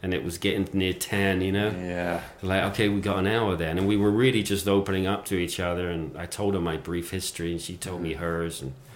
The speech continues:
Speaker 1: she was in Dubai to go to the American embassy, and that didn't work out so well.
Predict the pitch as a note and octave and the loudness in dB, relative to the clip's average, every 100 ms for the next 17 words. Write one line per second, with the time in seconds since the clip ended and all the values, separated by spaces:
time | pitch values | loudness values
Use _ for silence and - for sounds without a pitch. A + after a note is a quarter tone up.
0 | - - - - - - G2 G2 G2 G2 | -20 -20 -20 -20 -14 -8 0 0 2 2
1 | F#2 F#2+ E2 F2+ F#2 G2 F2+ F2 F#2+ G2 | 2 0 0 0 0 0 -2 0 0 0
2 | F#2 F2 F2+ F#2 F2+ F2 F#2+ G2 G2 - | -2 0 0 0 -2 0 2 2 0 0
3 | G2 F#2+ F#2+ E2 - - - - - - | 0 0 -4 -8 -18 -20 -20 -20 -20 -20
4 | - - - E2+ D#2+ F#2 F2 F2+ F2 E2+ | -20 -20 -10 -6 0 2 2 2 0 0
5 | G2+ G#2+ G2+ G#2 G2 F#2+ F#2+ F#2+ F#2+ F#2 | 2 2 0 2 2 4 2 2 2 -2